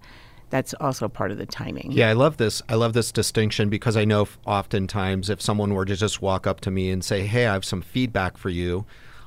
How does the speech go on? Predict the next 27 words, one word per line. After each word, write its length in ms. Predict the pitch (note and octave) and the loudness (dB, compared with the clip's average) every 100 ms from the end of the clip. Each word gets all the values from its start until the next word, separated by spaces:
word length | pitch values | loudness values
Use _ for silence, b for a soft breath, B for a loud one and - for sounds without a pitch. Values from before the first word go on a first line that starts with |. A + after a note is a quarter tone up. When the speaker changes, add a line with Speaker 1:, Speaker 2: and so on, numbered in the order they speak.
| - | -2
Speaker 2:
I 140 | A2 | 2
would, 240 | A#2 A#2 - - | 4 2 0 -6
I 120 | - B2 | 0 4
would 180 | A#2 | 2
brace 400 | - G2+ G#2+ A2 | 2 0 2 0
myself 540 | G#2+ G2 G2 - F#2 - | 0 -2 -2 -2 -4 -4
for 200 | - G2 | -4 -4
the 440 | F#2+ F#2+ F#2 F#2+ - | -2 -2 -2 -2 -2
improvement, 1080 | G#2 - - A#2 A2 A2 G2+ G2 G2 - - | -4 -4 -2 0 0 0 -2 -2 -4 -6 -10
corrective, 1120 | - G2 G2 F#2+ - F#2+ F#2+ F#2+ F#2 - - - | -6 -2 -2 -2 -2 -2 0 0 -2 -6 -20 -10
you 120 | G2+ | -6
know, 140 | F2+ | -4
more 400 | F2+ F#2 F#2 F2+ - B B B | -4 -2 -2 -4 -8 B B B
negative 640 | G2 F#2+ G2 G2 F2+ E2+ | -2 0 0 0 0 -2
feedback. 720 | - F#2+ F2 D#2+ E2+ D#2+ D2+ - - | -6 -6 -6 -4 -2 -2 -6 -12 -8
Um, 180 | F#2+ F2+ | -4 -4
so 140 | - | -2
it's 100 | G#2 | 0
interesting 480 | A2+ - G#2 - G2+ | 0 0 -2 0 -2
that 160 | F#2 - | -2 -2
different 300 | G2+ F#2+ - | -4 -4 -6
people 240 | G2 F#2 | -6 -4
have 120 | F2 | -6
different 300 | - - F2 | -6 -6 -6
perspectives 640 | - F2 - F2 - F2 E2 | -6 -6 -4 -6 -4 -4 -2
and, 300 | E2+ F2 D#2+ - | -4 -4 -6 -8
and 360 | F2+ F2 E2+ | -6 -4 -6